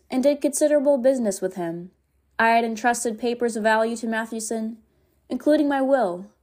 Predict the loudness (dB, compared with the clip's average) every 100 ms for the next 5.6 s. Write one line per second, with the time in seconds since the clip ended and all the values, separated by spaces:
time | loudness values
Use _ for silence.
0 | _ _ -4 -2 -2 0 0 -2 -2 -2
1 | 2 2 0 -4 -6 -4 -2 -4 -6 -10
2 | -14 -16 _ _ _ _ _ _ -6 0
3 | 2 2 0 -2 -2 -2 -4 -2 -2 -2
4 | -4 -2 0 2 0 -2 -2 0 0 -2
5 | -4 -6 -4 -2 -2